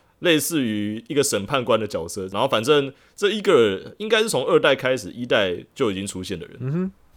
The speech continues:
Speaker 1: 他算是在游戏里像大木博士般的角色，就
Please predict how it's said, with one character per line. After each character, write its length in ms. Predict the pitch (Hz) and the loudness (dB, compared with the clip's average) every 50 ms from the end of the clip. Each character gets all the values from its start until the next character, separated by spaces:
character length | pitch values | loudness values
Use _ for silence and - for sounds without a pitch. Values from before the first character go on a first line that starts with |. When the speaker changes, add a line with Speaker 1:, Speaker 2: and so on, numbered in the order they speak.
| _ _ | _ _
Speaker 1:
他 180 | - 139 131 131 | 0 2 2 2
算 180 | - 143 135 | 2 2 0
是 420 | 120 131 131 127 123 120 110 - - - | 0 -2 -2 -2 -2 -4 -6 -8 -12 -18
在 320 | 139 - - 151 135 123 | -20 -8 -2 0 2 2
游 120 | 113 107 | 2 2
戏 120 | 110 135 131 | 0 -2 -2
里 60 | 107 | -2
像 180 | 113 127 113 107 | -2 -2 -2 2
大 160 | - 123 117 | 2 2 2
木 120 | 117 113 | 2 -2
博 220 | 104 - 98 98 95 | -6 -6 -6 -6 -6
士 100 | 104 110 | -4 -2
般 160 | 104 98 98 | -2 -2 -2
的 60 | 95 | -4
角 180 | - - 82 85 | -6 -10 -12 -12
色， 140 | - - | -8 -6
就 80 | 90 - | -4 -4